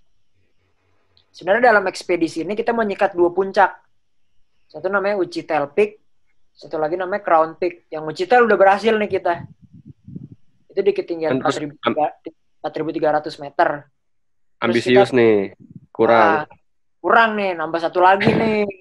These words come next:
Speaker 1: Mumpung di sini, ya kan, udah mati, ya udah mati sekalian, kita mikir. Nambah lagi dan nambah, cari lagi. Menyekat Crown Peak, itu lebih susah, teknikal lah pokoknya.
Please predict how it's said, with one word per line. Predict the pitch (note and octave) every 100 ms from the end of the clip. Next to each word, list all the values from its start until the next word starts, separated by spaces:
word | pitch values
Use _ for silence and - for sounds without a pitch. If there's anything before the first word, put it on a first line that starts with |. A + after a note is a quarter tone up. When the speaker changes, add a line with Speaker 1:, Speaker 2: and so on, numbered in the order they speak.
| _ _ _ _ _ _
Speaker 1:
Mumpung | D3+ D#3 D#3 E3+ E3 D#3+
di | E3
sini, | E3 D#3+ F#3+ A3+ A3+ G#3
ya | F#3
kan, | F#3 A#3+ A3+
udah | F#3 D#3
mati, | D3+ D3+ - A#3
ya | F#3
udah | F#3+
mati | G3 D#3 D#3+
sekalian, | - D3+ D#3+ G3 G#3 F#3 E3+
kita | E3+
mikir. | E3 D#3+ F3 D#3+ D3+ C#3+ _
Nambah | B2+ C3 C3+
lagi | C3+ C#3 D3 D#3
dan | D#3 C#3+
nambah, | C3+ C3+ C#3+ C3
cari | C3 C3
lagi. | B2+ C3 C3 - - - -
Menyekat | C#3+ D3 E3+
Crown | - D#3 D3+
Peak, | D#3 F3
itu | D#3
lebih | G#3+ G3
susah, | F#3 F#3+ G#3+ F#3+ - _
teknikal | D#3 F3 E3+ G#3 G3+
lah | G3
pokoknya. | E3+ F3 E3+ F3 F3